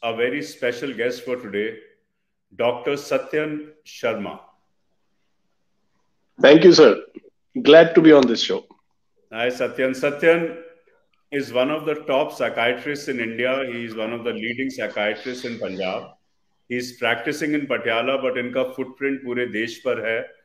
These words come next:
Speaker 1: और जहां तक मेरी नॉलेज है, अब ये सारी दुनिया के ऊपर भी अपना फुटप्रिंट डाले जा रहे हैं। Welcome to the show, Satyan, and I want to thank you for this wonderful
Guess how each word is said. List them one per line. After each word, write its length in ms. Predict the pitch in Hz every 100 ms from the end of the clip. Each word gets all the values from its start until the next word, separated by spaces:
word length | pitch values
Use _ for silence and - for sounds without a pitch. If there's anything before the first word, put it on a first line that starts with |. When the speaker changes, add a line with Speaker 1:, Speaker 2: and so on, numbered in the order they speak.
| _ _ 117
Speaker 1:
और 380 | 117 113 - _ 107
जहां 220 | 113 123 127
तक 180 | 143 131
मेरी 240 | 120 135
नॉलेज 440 | 135 123 123 127 127
है, 120 | 127
अब 200 | 120 123
ये 80 | 123
सारी 300 | 117 117 123
दुनिया 340 | 117 120 123
के 140 | 127
ऊपर 300 | 120 113 120
भी 100 | 120
अपना 280 | 117 - 123
फुटप्रिंट 580 | 120 113 - 117 131 - _ _ _ _ -
डाले 240 | 110 110 117
जा 180 | 104 92
रहे 280 | 90 85
हैं। 240 | 78 73 71 _ _ _ _ _ _ 117
Welcome 340 | 131 156 160
to 140 | -
the 180 | 151 147
show, 360 | 147 151 151 139
Satyan, 360 | 131 156 151
and 280 | 151 127 131
I 60 | 135
want 260 | 127 139
to 80 | 156 156
thank 320 | 117 127 127
you 100 | 151
for 100 | 147
this 300 | 139 123 95
wonderful 440 | 107 127 143 151